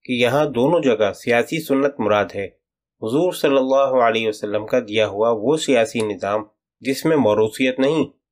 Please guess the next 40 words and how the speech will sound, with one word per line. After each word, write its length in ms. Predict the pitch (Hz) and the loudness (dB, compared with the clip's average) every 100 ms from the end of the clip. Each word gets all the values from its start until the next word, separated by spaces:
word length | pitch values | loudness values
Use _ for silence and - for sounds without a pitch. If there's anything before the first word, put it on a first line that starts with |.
| _ _ | _ _
اقربا 440 | 113 139 143 165 | -2 0 2 2
پروری 440 | 156 131 120 127 143 | 2 2 4 2 2
نہیں، 320 | 120 120 117 - _ _ _ | 2 2 -2 -6 _ _ _
وصیت 500 | 107 113 - 139 160 | -2 -2 0 0 2
نہیں، 300 | 135 123 131 - _ _ _ - | 2 2 0 -4 _ _ _ -2
بلکہ 260 | 131 139 185 | -2 2 2
امت 420 | 127 131 143 - | 2 2 0 0
کا 80 | 160 | 0
یہ 200 | 156 131 | 2 2
حق 240 | 127 139 120 | 0 0 -2
ہے 120 | 98 - _ _ - | -2 -4 _ _ -4
کہ 120 | 110 | -2
باہم 360 | 107 110 135 | 2 2 2
مشورے 480 | 127 113 - 117 139 | 2 0 -2 0 0
سے 180 | 139 147 | 2 0
اپنا 300 | - - 131 | 0 0 -2
حاکم 380 | 110 107 113 123 | -2 -2 -2 0
بنائے۔ 300 | 101 98 98 - _ _ _ _ _ _ _ _ | 0 -2 -4 -10 _ _ _ _ _ _ _ _
جب 220 | 120 117 | -2 0
یہ 140 | 120 107 | 0 2
حق 220 | 127 - | -2 -4
چھینا 340 | - 120 123 131 | -6 0 2 2
گیا 260 | 104 113 127 _ _ _ _ | 2 0 0 _ _ _ _
تو 100 | 139 | -2
حضرت 380 | 123 123 143 139 - | 2 2 2 -2 -4
حسین 340 | 113 135 156 147 | -2 2 2 2
رضی 220 | 127 127 | 2 0
اللہ 200 | 123 117 | 0 2
عنہ 460 | 123 123 107 110 107 | 4 2 2 0 0
نے 140 | 110 - _ | -2 -4 _
اپنی 440 | - - 131 143 | -10 -4 -2 2
اور 140 | 147 113 | 2 2
اپنے 260 | 110 131 | 2 -2
خاندان 500 | 123 110 107 120 123 | 0 0 0 2 0
کی 200 | 120 143 | 0 -4
قربانی 540 | 139 120 104 107 107 104 | 0 0 2 2 0 -2
سے 160 | 131 | -4
دریغ 460 | 123 107 113 110 104 | -2 -2 0 0 0
نہ 120 | 120 | -2
کیا۔ 320 | - 113 104 | -2 0 0